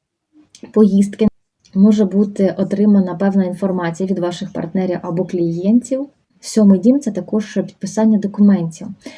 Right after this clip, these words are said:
А, тобто ви можете отримати певну інформацію або, власне, сам документ, е, оскільки Меркурій відповідає за всю, е, письмову роботу, можете отримати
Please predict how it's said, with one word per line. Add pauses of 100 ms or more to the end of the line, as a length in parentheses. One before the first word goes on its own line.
(220)
А,
тобто
ви
можете
отримати
певну
інформацію
або,
власне,
сам
документ,
е, (200)
оскільки
Меркурій
відповідає
за
всю,
е, (500)
письмову
роботу, (100)
можете
отримати